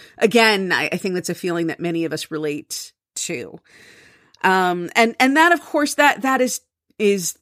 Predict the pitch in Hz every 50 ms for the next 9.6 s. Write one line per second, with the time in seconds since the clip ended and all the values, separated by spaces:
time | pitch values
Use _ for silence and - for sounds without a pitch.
0 | _ _ _ - 185 180 - 170 151 - 131 85 - - - - - - 190 185
1 | 185 180 175 175 175 165 - 180 - - 240 247 247 247 240 233 220 208 196 131
2 | 139 175 214 214 247 277 294 269 - 277 233 226 208 185 180 202 214 208 202 -
3 | - - 185 180 175 165 - 170 170 165 160 - - - - 165 - - 165 170
4 | - 180 165 - 165 - - 208 202 190 190 185 180 170 165 - 185 185 175 175
5 | 170 165 156 156 156 160 165 165 160 156 156 147 147 147 - _ _ - - _
6 | _ _ _ _ _ _ _ _ _ _ _ 202 202 196 196 190 190 180 175 160
7 | - - 180 185 180 175 170 - 196 190 170 - 220 220 214 - - 359 392 392
8 | 381 320 285 233 214 - 233 240 240 220 196 185 180 175 175 180 190 185 180 170
9 | 170 165 - 185 180 180 175 165 156 151 151